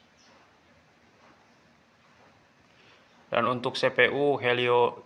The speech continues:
G delapan puluh, serta baterai dengan kapasitas lima ribu dua ratus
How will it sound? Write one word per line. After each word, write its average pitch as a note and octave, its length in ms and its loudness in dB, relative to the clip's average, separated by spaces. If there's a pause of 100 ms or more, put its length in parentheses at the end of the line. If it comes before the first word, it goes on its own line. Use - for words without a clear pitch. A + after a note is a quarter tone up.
G A2+ 160 -2
delapan A2 400 0
puluh, B2+ 240 -6 (1300)
serta G#2+ 960 2
baterai A#2 480 2
dengan A2+ 160 -2
kapasitas - 720 -6
lima A2 320 -2
ribu A2 320 -8
dua A2 240 -2
ratus - 720 -8